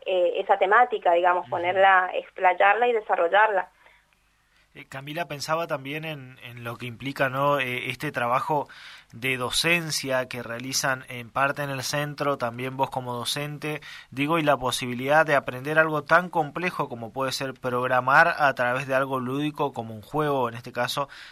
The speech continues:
Speaker 2: la participación dentro de una plataforma. Digo, vos mencionaste que, eh, tiene mucha efectividad esto en el aprendizaje, digo, también incentivando una de las grandes, este,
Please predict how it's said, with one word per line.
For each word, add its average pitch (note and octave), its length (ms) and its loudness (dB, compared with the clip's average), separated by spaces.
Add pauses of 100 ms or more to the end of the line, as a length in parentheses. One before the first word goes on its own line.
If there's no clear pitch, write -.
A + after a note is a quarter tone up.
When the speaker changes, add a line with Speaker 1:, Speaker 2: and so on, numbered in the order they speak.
(100)
Speaker 2:
la A#2 160 -2
participación A#2 720 -6
dentro B2+ 240 -10
de - 20 -4
una B2 140 -4
plataforma. A#2+ 600 -4
Digo, C3+ 200 -4
vos C3 180 -6
mencionaste C#3+ 600 -4
que, D#3+ 240 -2 (400)
eh, B2 180 -4
tiene D3+ 300 -4
mucha D#3 300 0
efectividad C#3 720 4
esto C#3+ 180 -4
en B2 60 -6
el A#2+ 100 -4
aprendizaje, A#2+ 580 -6
digo, C3 220 -2
también C3 320 -4
incentivando D3+ 840 2 (300)
una C#3 280 2
de C3+ 80 4
las A#2+ 140 -2
grandes, C3+ 760 -2
este, A#2+ 480 -6